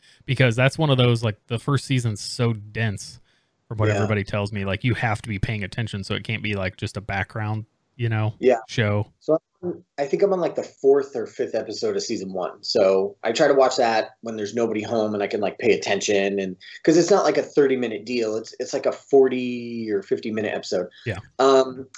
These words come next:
Speaker 2: and then the other show that I just started watching 'cause it just came back on the new season is Snowpiercer. It was a movie,
Speaker 1: Mm.
Speaker 2: uh, but then they had a series. So this is the second season, I think.
Speaker 1: Yep.
Speaker 2: Uh, and this is the second, second episode, just came out after the Super Bowl. So I like that one.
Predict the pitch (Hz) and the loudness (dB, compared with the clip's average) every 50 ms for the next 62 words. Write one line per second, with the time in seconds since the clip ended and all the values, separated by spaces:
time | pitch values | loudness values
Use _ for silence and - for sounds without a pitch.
0 | - - 143 156 156 156 151 147 147 147 147 - 151 175 214 214 - - 202 180 | -2 0 2 4 4 4 4 4 2 0 0 0 2 4 2 2 4 4 4 4
1 | 170 151 156 143 139 135 135 120 127 135 127 - - 135 131 131 117 117 113 117 | 4 4 2 2 2 2 0 -2 -4 -6 -6 -2 -2 -2 -2 -2 -2 -2 -2 -2
2 | 117 - 123 117 113 135 113 107 104 107 117 113 - 131 117 113 110 - 113 107 | -2 -4 -6 -8 -8 -8 -8 -8 -8 -8 -8 -6 -6 -4 -2 0 0 0 -2 -2
3 | 107 104 101 104 107 110 110 113 113 107 - 117 113 107 107 101 92 - - 110 | -2 -2 -4 -4 -6 -6 -6 -6 -6 -6 -4 -4 -4 -2 -2 -4 -4 -2 0 2
4 | 107 110 - - 135 135 135 - 165 165 165 - 117 117 117 101 110 113 117 123 | 2 2 4 6 6 6 6 6 6 4 4 4 2 0 0 0 2 2 2 4
5 | 143 151 170 170 165 160 139 117 - - - _ _ _ 113 113 117 110 113 110 | 4 4 4 4 2 0 -2 -2 -4 -10 -20 _ _ _ -4 -2 -2 0 0 0
6 | 104 135 131 - 139 131 131 131 123 131 127 120 120 120 113 113 107 104 - - | 0 0 2 2 4 4 4 2 2 0 0 0 0 0 0 -2 -4 -6 -8 -6
7 | 113 110 107 - - 131 127 131 135 143 151 151 - 135 113 113 117 113 - 117 | -4 -4 -4 -4 -2 0 2 4 4 4 2 2 2 0 2 2 0 -2 -4 -4
8 | 104 110 101 - - - - 127 117 - 190 202 226 - - 240 240 233 254 254 | -4 -4 -4 -4 -4 -4 -4 -4 -2 0 0 0 0 -2 -4 -4 0 2 2 2
9 | 262 277 262 - 302 302 294 - - 151 147 - - _ _ _ - - 110 113 | 2 0 -2 -2 -4 -4 -4 -4 -6 -6 -6 -6 -10 _ _ _ -4 -2 -2 -2
10 | - - 110 - - - 120 123 127 123 - 127 120 113 117 117 113 - - 120 | 0 0 0 0 0 0 2 2 2 2 0 -2 -2 0 0 0 2 2 2 2
11 | 110 - 123 113 113 - - _ _ - - 123 123 - 135 135 135 - 151 151 | 2 2 0 -2 -2 -4 -10 _ _ -4 -4 -2 -2 0 0 -2 -2 -2 -2 2
12 | - 143 151 143 131 123 - - 123 117 113 110 104 101 - 104 98 95 - 113 | 4 4 4 4 2 0 -2 -2 -2 0 0 0 -2 -2 -2 -2 -2 -2 -4 -6
13 | 95 95 87 92 87 87 - - - 98 90 90 - - _ _ _ _ - 127 | -6 -4 -4 -4 -2 -2 -2 2 2 2 2 2 -2 -8 _ _ _ _ 4 4
14 | 135 117 - - - 80 - - 90 - | 6 4 4 2 -2 -2 -2 -6 -10 -12